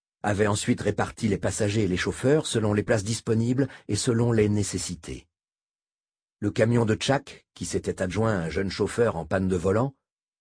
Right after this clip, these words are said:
roulait en tête du convoi, tractant la voiture de Rahima et une seule remorque. La deuxième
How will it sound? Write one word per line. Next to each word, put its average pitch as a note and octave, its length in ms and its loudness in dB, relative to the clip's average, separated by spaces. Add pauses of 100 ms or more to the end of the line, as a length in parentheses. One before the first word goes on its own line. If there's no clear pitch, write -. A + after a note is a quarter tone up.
roulait D3+ 400 4
en C#3 80 4
tête C3+ 260 0
du G#2+ 140 -4
convoi, D2+ 560 -4 (480)
tractant A2+ 340 -2
la A2 120 4
voiture G2+ 380 0
de F#2+ 60 2
Rahima F#2+ 580 0 (300)
et G2+ 80 -2
une F#2+ 160 2
seule G2 240 0
remorque. D#2+ 540 -6 (840)
La E2+ 120 -4
deuxième F#2+ 480 2